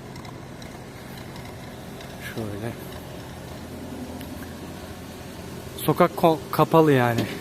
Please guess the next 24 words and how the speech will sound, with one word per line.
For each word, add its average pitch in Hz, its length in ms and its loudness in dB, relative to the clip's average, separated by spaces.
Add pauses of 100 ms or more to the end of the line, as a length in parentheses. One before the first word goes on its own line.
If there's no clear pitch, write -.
(240)
Yıkılmış 143 500 6
durumda. 113 400 4
Aşağıya 135 400 6
doğru 127 240 4
kapalı. 120 340 4 (3000)
Sağlı 139 380 10
sollu 139 420 10 (1120)
yıkılmış 131 500 6
ve 139 60 6
kapanmış 127 640 4
durumda 110 280 4
sokak. - 300 -4 (380)
Saray 135 260 8
Mahallesi 117 540 8
bu. 127 80 10 (520)
Saray 151 320 10
Hamamı'nın 151 360 8
olduğu 135 260 6
yer. 117 200 4
Hatta 131 320 0
şurası 120 380 -2
Saray 113 240 -2
Hamamı'da, 110 360 -2
evet. 120 180 0